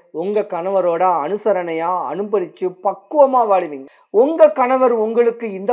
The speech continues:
மாதிரியான ஒரு பிரச்சனைகள்ல உங்களுடைய தேவைகளை பூர்த்தி ஆகாத போது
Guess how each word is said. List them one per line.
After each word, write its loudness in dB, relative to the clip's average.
மாதிரியான 0
ஒரு -2
பிரச்சனைகள்ல 0
உங்களுடைய 0
தேவைகளை 6
பூர்த்தி -4
ஆகாத 4
போது -8